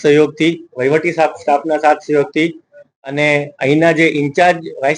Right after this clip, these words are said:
ચાન્સેલર રહ્યા છે, જેમણે ખરેખર સેવા આપી કહેવાય. ઇન્ચાર્જ તરીકે એટલે thankless job કહેવાય, કારણ કે તમે પરમેનન્ટ પોઝિશન ઉપર નથી, એમ છતાં પણ they have given their best,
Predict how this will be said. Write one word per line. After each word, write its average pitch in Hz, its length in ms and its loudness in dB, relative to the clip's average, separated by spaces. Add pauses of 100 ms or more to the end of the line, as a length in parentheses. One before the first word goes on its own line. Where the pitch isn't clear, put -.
ચાન્સેલર 185 380 2
રહ્યા 151 240 4
છે, 127 140 -6
જેમણે 147 260 -2
ખરેખર 185 360 -2
સેવા 175 260 2
આપી 151 260 0
કહેવાય. 123 260 0
ઇન્ચાર્જ 139 400 -4
તરીકે 165 300 -2
એટલે 160 320 2
thankless 165 480 -2
job 147 200 2
કહેવાય, 160 260 0
કારણ 156 160 -2
કે 151 100 0
તમે 156 320 0 (360)
પરમેનન્ટ 170 540 0
પોઝિશન 170 420 0
ઉપર 175 160 0
નથી, 175 280 2
એમ 160 260 0
છતાં 175 240 2
પણ 185 140 2
they 165 140 2
have 175 120 2
given 175 220 0
their 170 160 0
best, 151 380 0